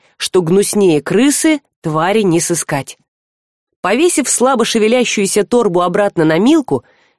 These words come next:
девушка осмелела и рискнула обыскать вьюг. Денег и еды там не нашлось, зато лежало новенькое огниво и нож в кожаном чехле.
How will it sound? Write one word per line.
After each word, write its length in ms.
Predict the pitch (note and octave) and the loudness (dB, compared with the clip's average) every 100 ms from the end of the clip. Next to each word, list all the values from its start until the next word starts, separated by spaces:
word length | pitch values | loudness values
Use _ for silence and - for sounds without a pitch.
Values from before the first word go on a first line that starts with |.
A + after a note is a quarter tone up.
| - | -4
девушка 480 | G3 F4 D4 - G3 | 0 2 0 -2 -2
осмелела 600 | - F3 G#3+ F4+ E4 D#4 _ _ _ | 0 0 2 2 2 -2 _ _ _
и 140 | F4+ F#4 | 0 2
рискнула 540 | F#3+ - A#3 D4+ G#3+ | 2 0 0 2 2
обыскать 500 | E3+ F3 - A3+ - | 0 -2 -2 -4 -4
вьюг. 440 | C#3+ C#3 D#3 - - _ _ - | -6 0 0 -2 -18 _ _ -8
Денег 380 | F#3 D#4 D4 - | 0 2 2 2
и 120 | D4 | 2
еды 160 | C#4+ E4+ | 2 2
там 200 | D4 D4 | 2 2
не 80 | |
нашлось, 560 | C#4+ D4 - D3+ C#3 - _ - | 2 0 0 0 0 -8 _ -8
зато 320 | D3 A3+ F#4 | -4 0 2
лежало 420 | C#4 G3 C#4+ C#4 | 2 2 2 2
новенькое 540 | G3 A#3+ C#4 C4 C#4 C4 | 2 2 2 0 0 0
огниво 520 | F3+ F3 F3 F3+ F#3+ _ - | 2 2 2 2 -2 _ 0
и 120 | E4 | 2
нож 320 | G#3+ G3 - | 4 2 -2
в 100 | - | -4
кожаном 400 | A#3+ A3+ A3 A#3 | 0 2 2 0
чехле. 480 | - A3+ A3+ A3 | 0 -2 0 0